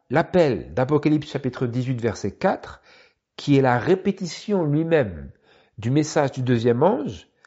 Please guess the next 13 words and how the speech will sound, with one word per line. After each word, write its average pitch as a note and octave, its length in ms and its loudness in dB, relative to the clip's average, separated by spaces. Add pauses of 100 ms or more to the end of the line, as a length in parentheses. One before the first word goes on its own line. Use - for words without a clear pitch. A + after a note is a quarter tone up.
(180)
avec C#3+ 260 2
la C3 140 4
mention D#3+ 640 2
ajoutée D3+ 580 0 (460)
des A#2 180 -2
corruptions E3 600 2
qui B2 200 -4
caractérisent C#3+ 880 0
les G#2+ 180 -2
corps - 720 2 (440)
qui G#2 140 -8
constituent D#3+ 1000 -2 (840)
Babylone, A2+ 520 0